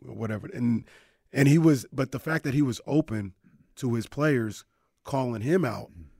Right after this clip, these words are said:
on something that he talks to them about all the time, and they know they have that type of, uh, relationship, respect, and interaction with each other. I think for this particular team, for a lot of teams, I mean, that's, that's invaluable. It's invaluable for those guys to be able to. That's why Malik,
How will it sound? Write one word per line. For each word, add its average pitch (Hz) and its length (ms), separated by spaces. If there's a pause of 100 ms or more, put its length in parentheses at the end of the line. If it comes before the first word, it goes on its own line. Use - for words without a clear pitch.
(220)
on 120 180
something 110 360
that 107 160
he 117 200
talks - 360
to 98 80
them 147 200
about 101 260
all 98 120
the 92 80
time, 92 320 (360)
and 107 140
they 113 100
know 120 180
they 113 180
have 113 220
that 104 180
type 107 240
of, 98 100 (300)
uh, 98 240
relationship, 110 760
respect, 110 500 (340)
and 107 160
interaction 104 640
with 95 140
each - 160
other. 90 280 (640)
I 123 100
think 120 180
for 104 80
this 143 180
particular 160 420
team, 160 240
for 120 120
a 113 60
lot 127 180
of 135 80
teams, 110 220
I 107 40
mean, 110 140
that's, 143 280 (120)
that's - 200
invaluable. 107 640 (340)
It's - 120
invaluable 107 500
for - 120
those 98 180
guys 98 240
to 92 40
be 95 120
able 92 160
to. - 60 (220)
That's 147 200
why 165 160
Malik, 139 340